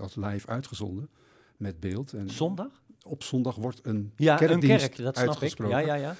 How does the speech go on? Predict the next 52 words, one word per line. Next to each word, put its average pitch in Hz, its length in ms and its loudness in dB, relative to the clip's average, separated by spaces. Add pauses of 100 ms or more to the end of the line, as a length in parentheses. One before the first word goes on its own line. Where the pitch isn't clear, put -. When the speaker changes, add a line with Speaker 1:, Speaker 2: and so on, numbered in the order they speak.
(120)
Speaker 1:
en 113 180 -4
Speaker 2:
Ja. 131 60 -6
Speaker 1:
ook 123 160 -2
uitgezonden. 120 560 -4
Dus 110 120 -6
mogelijk 135 400 -4
wordt 139 180 -10
die 131 100 -4
ook 110 120 -6
met 104 160 -4
beeld 104 260 -6
uitgezonden. 90 600 -12
Daar 110 220 -8
zijn 110 180 -6
we 120 60 -8
nog 101 120 -10
even 98 280 -8
aan 101 80 -10
het 92 100 -14
kijken 92 320 -12
of - 120 -20
we - 60 -20
dat - 240 -16 (140)
Speaker 2:
Dat - 120 -20
Speaker 1:
kunnen 101 220 -6
Speaker 2:
is 113 60 -4
echt 127 100 0
Speaker 1:
doen. 117 100 -8
Speaker 2:
een 104 60 -12
enorme 107 360 -8
organisatie. 104 360 -8
En 139 60 0
ook 143 80 0
later, 151 360 -4
op 156 60 -6
een 151 60 -2
later 175 320 -8
tijdstip? 190 480 -10
Speaker 1:
Uiteraard 120 400 -2
is, 170 200 -8
eh, 175 120 0
Speaker 2:
Ook. 160 80 0
Speaker 1:
via 160 240 -2
Kerkradio, 131 960 -2 (100)
eh, 117 680 -6
Speaker 2:
Oké. 131 120 -8
Speaker 1:
de 110 140 -4
zaak 113 340 -4
altijd 107 540 -6
terug 143 180 0
te - 80 -4
luisteren. 87 420 -6